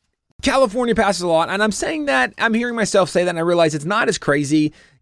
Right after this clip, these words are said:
given the state of California and what Gavin Newsom is doing. Uh, it's also interesting that we think Gavin Newsom probably is trying to position himself maybe for a twenty twenty-four presidential run. At least people around him are.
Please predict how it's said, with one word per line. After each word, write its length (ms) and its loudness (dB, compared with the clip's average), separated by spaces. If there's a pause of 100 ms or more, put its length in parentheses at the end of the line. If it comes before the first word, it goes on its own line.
given 280 2
the 60 0
state 240 -2
of 100 -2
California 640 -2
and 140 -4
what 120 -4
Gavin 360 -2
Newsom 280 -2
is 120 -6
doing. 420 2 (380)
Uh, 180 0
it's 340 -2
also 320 2
interesting 360 -2
that 80 0
we 80 4
think 220 -2
Gavin 280 0
Newsom 360 0
probably 400 2
is 80 -2
trying 280 -2
to 120 -2
position 400 0
himself 420 0
maybe 320 -2
for 140 -2
a 40 0
twenty 240 -2
twenty-four 460 0
presidential 440 -2
run. 220 2
At 60 -2
least 180 -4
people 240 0
around 300 0
him 100 -2
are. 300 2